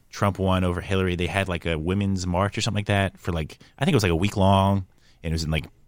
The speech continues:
every, like, major city. That was probably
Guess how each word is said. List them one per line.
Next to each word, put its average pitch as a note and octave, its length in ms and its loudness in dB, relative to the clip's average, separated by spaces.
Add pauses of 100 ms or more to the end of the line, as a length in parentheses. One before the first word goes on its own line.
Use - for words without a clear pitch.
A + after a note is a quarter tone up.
every, G2+ 340 2
like, F#2 160 2
major F#2+ 240 2
city. F2+ 540 2 (600)
That D3+ 220 2
was C3+ 140 6
probably G2+ 580 2